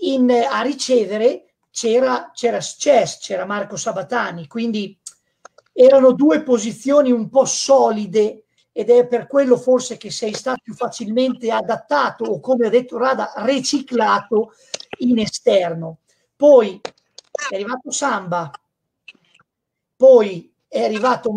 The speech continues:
ehm, Peppe Mazzanti, diciamo che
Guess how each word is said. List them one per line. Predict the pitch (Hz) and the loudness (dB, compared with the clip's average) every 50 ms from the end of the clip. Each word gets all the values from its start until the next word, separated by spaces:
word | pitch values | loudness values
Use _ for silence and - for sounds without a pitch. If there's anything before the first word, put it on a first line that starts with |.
| 220 254 - | -4 -6 -4
ehm, | 220 220 208 202 202 190 180 180 185 180 170 - - - 156 - - - - | -4 -4 -2 -2 -4 -4 -6 -6 -10 -12 -14 -14 -14 -10 -4 -4 -4 -4 0
Peppe | 240 226 - 180 202 | -2 -2 -2 -2 -4
Mazzanti, | 202 262 269 - - - - 175 170 147 - 240 269 320 - _ _ _ _ _ _ _ _ _ | -2 -2 -2 -2 -2 -4 -4 -4 -6 -6 -6 -4 -6 -6 -8 _ _ _ _ _ _ _ _ _
diciamo | _ - 240 277 262 - 240 226 226 240 262 247 | _ -8 -8 -4 -2 0 0 2 4 4 2 2
che | - - 220 214 208 208 208 208 _ | 2 0 0 0 0 0 -4 -8 _